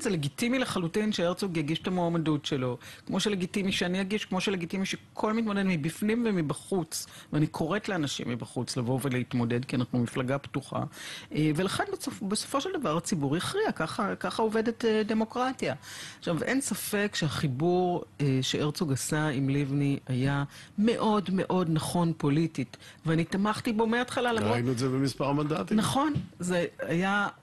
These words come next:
Speaker 1: האקט הפוליטי המוצלח ביותר שהוא עשה אי פעם. התייצבתי לימינו מיד, מיד, כי, כי הבנתי את ה-, את ה-, את גודל התרומה של זה לגודל שלנו.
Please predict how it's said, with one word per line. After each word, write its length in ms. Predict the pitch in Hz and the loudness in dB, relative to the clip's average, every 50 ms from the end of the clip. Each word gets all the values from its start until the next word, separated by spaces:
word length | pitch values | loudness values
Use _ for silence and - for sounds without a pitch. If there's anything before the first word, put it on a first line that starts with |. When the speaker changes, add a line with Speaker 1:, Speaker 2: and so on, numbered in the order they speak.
| - 143 | -4 -4
Speaker 1:
האקט 480 | 143 - - - 165 175 180 - - 226 | -2 -4 -4 -2 -2 -2 -2 -2 -4 -6
הפוליטי 800 | - - - 151 147 170 185 - - 202 196 190 190 196 185 - - | -4 -2 -2 0 0 0 0 -2 -2 -2 0 0 0 0 -2 -2 -2
המוצלח 500 | - 156 151 151 - - 202 208 202 - | -2 0 0 0 2 2 0 0 0 0
ביותר 360 | 196 185 170 160 - 175 165 | -2 -2 -2 -2 -2 -4 -4
שהוא 180 | 156 - 160 151 | -2 -2 -4 -4
עשה 260 | 143 - - 156 147 139 | -2 -2 -2 -2 0 0
אי 160 | 151 147 139 - | 0 -2 -2 -2
פעם. 300 | - 147 147 156 156 170 - - - - - - - - - - - | -2 0 0 0 -2 -4 -6 -10 -16 -18 -16 -18 -18 -20 -10 -6 -4
התייצבתי 1040 | - - 208 185 - - 220 202 196 180 - - 226 214 202 202 202 202 190 - - - | 0 0 0 0 2 2 0 0 0 -2 -4 -2 -2 0 0 0 0 0 -2 -2 -4 -2
לימינו 480 | - 180 175 165 170 160 165 165 175 175 | 0 2 2 4 4 4 4 4 4 6
מיד, 580 | 175 170 165 165 165 170 165 170 165 147 - - - - _ _ _ - | 6 6 6 6 6 4 4 2 0 -4 -8 -12 -18 -20 _ _ _ -2
מיד, 440 | 196 220 254 254 220 147 131 123 - - | 0 2 2 2 0 0 -2 -4 -8 -6
כי, 200 | - 165 160 - - - - - | -2 -2 -2 -2 -4 -10 -16 -8
כי 160 | - 165 165 | -2 0 0
הבנתי 420 | 151 143 175 196 233 240 - 240 | 2 2 2 0 0 0 -2 -2
את 100 | 214 - | -2 -2
ה-, 280 | 170 151 147 143 139 135 - - - - - - - - - - - | 0 0 0 0 0 -2 -4 -6 -14 -20 -20 -20 -20 -20 -10 -4 -4
את 140 | 156 - - | -2 0 0
ה-, 40 | 156 156 - - - - _ _ _ - 160 | -2 -2 -2 -8 -18 -20 _ _ _ -4 -4
את 160 | 160 - - | -4 -2 -2
גודל 420 | 147 139 202 208 202 240 226 226 | 0 2 2 4 4 4 2 4
התרומה 640 | 208 170 160 151 - - 175 151 160 156 170 185 190 220 | 2 2 0 -2 -4 -2 0 2 4 4 4 4 4 2
של 220 | - - 196 175 | 2 0 -2 -2
זה 160 | 147 147 151 | 0 0 0
לגודל 520 | 139 135 131 120 135 143 135 123 135 127 120 | 0 0 0 2 2 2 2 2 2 0 0
שלנו. 500 | - - 123 120 117 113 117 120 123 | 0 -2 -2 -2 -2 -2 -2 -4 -6